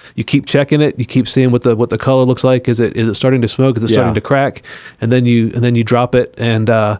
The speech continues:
Speaker 1: get it cooled as fast as you can. Put it in front of a fan.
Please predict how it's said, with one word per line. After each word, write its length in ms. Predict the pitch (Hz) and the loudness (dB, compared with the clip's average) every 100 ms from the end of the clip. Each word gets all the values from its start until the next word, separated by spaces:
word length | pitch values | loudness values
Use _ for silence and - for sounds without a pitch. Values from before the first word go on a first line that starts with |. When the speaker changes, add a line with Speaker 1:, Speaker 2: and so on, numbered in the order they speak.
| - | -6
Speaker 1:
get 160 | - 127 | -2 -2
it 80 | 107 | 0
cooled 260 | 131 123 | 2 2
as 80 | 117 | 0
fast 280 | 120 123 120 | 0 0 0
as 80 | 110 | -2
you 60 | |
can. 360 | - 123 104 95 | 0 0 0 -4
Put 200 | - 127 | -2 -2
it 20 | |
in 80 | 131 | 0
front 160 | 127 120 | 0 0
of 80 | |
a 60 | 110 | 0
fan. 500 | - 135 131 131 | 0 0 2 0